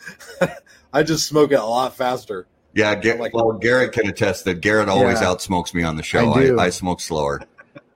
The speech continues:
Speaker 3: Um, yeah, same. The, the construction, you know, i-, is, uh, just about razor sharp on this burn.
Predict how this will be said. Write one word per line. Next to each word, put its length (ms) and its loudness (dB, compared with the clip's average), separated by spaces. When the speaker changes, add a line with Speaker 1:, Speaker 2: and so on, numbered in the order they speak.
Speaker 3:
Um, 480 0
yeah, 300 4
same. 500 0
The, 300 2
the 80 -2
construction, 760 -2
you 140 0
know, 300 -2
i-, 120 -10
is, 360 2
uh, 400 -2
just 260 0
about 380 0
razor 340 2
sharp 460 -2
on 140 2
this 120 2
burn. 480 2